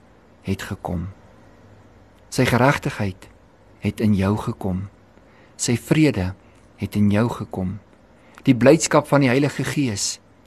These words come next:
het in jou gekom. En as God nie teenwoordig is in jou nie, is jy leeg? Is die tempel nie gevul nie? Of kan jy vandag ook saam met my sê, Here, U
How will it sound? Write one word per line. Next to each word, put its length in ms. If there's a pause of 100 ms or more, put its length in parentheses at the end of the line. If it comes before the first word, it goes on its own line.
(180)
het 160
in 160
jou 240
gekom. 460 (960)
En 160
as 160
God 160
nie 160
teenwoordig 560
is 300 (100)
in 160
jou 240
nie, 220 (2000)
is 200
jy 80
leeg? 300 (1080)
Is 140
die 100
tempel 540 (520)
nie 180
gevul 420
nie? 200 (1040)
Of 160
kan 180
jy 100
vandag 340
ook 100
saam 280
met 100
my 160
sê, 200
Here, 320 (1000)
U 80